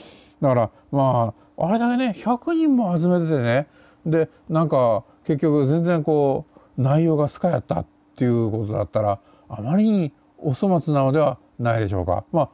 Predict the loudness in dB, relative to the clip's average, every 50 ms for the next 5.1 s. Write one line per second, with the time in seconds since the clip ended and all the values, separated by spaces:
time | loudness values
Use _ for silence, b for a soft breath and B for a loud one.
0 | _ -2 0 0 2 2 0 0 0 0 -2 -4 -4 b b b _ -2 0 0
1 | 2 0 0 0 -2 -2 -2 -2 -2 0 0 0 0 0 -2 -2 -2 0 0 2
2 | 2 2 2 2 0 0 0 -2 -2 -2 -2 -2 -2 -2 -2 -2 b b b b
3 | b -2 -2 0 0 0 0 0 0 0 0 0 2 2 2 0 0 0 -2 -2
4 | 0 0 0 0 0 0 0 -2 -2 -2 -2 -4 -6 b b b b _ -2 0
5 | 0 0